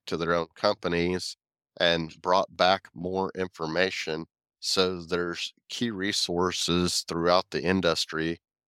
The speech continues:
for all those people that were active participants on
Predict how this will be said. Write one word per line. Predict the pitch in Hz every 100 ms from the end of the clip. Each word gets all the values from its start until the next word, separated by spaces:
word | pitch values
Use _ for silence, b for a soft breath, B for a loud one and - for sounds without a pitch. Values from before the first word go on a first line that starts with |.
| _
for | - 87 -
all | 90
those | 90 87 85
people | - 92 90 85 82 78
that | 80 80 -
were | 82 -
active | 90 - 87 -
participants | - 82 - 92 - - 82 - -
on | 87 85